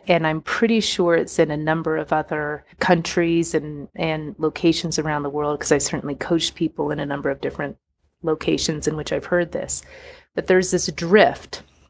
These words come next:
of, uh, and I do feel it's fairly global, of more for more sake, more, more, more, more, more. You know, it's, it's just a default of more,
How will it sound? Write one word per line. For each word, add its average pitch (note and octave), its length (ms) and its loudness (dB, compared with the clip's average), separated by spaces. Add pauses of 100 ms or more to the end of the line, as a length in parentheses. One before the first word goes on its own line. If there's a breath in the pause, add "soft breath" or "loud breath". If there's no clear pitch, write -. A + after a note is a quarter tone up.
of, F3 540 2
uh, F3 320 2
and F3 100 0
I F3 60 4
do A3 180 0
feel B3 200 2
it's - 200 2 (580)
fairly D#3+ 360 2
global, C#3+ 400 -2
of D#3+ 160 -4
more F3 640 4
for F#3 220 0
more D#3 260 -4
sake, - 460 -2 (120)
more, F3+ 280 2
more, E3+ 240 -4
more, D3+ 240 -8
more, C#3+ 200 -12
more. C#3 320 -14 (460 loud breath)
You F#3+ 140 2
know, E3+ 120 4
it's, - 360 2
it's F#3 240 4
just A3+ 260 4
a G#3+ 80 8
default G#3+ 840 2
of D3+ 180 -12
more, - 460 -16